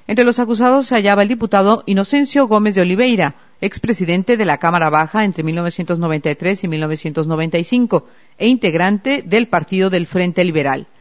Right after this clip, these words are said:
en la oposición. También aparece el actual presidente de la Asamblea Legislativa de Río de Janeiro, el diputado regional Jorge Picciani, del Partido del Movimiento Democrático Brasileño.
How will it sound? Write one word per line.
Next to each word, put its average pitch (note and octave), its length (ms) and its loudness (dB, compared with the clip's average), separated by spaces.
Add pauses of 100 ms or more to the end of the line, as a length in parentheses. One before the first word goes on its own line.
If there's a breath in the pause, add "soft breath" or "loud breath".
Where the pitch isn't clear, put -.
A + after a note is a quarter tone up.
(180)
en F#3 160 0
la D3 140 4
oposición. C#3 640 -6 (480 soft breath)
También F3 260 2
aparece F#3 420 0
el G#3 60 2
actual F#3 380 0
presidente G3 500 -2
de G3 80 0
la F3+ 80 2
Asamblea E3 460 0
Legislativa F#3 640 0
de E3+ 120 2
Río E3+ 240 0
de F3 140 2
Janeiro, G3 460 0 (340 soft breath)
el G3 80 -4
diputado A3 560 2
regional G3 580 0 (200 soft breath)
Jorge B3+ 480 0
Picciani, A3+ 920 0 (120)
del A#3+ 280 0
Partido G#3 400 0
del E3+ 120 0
Movimiento F#3+ 460 -2
Democrático E3+ 640 -2
Brasileño. D#3+ 720 -2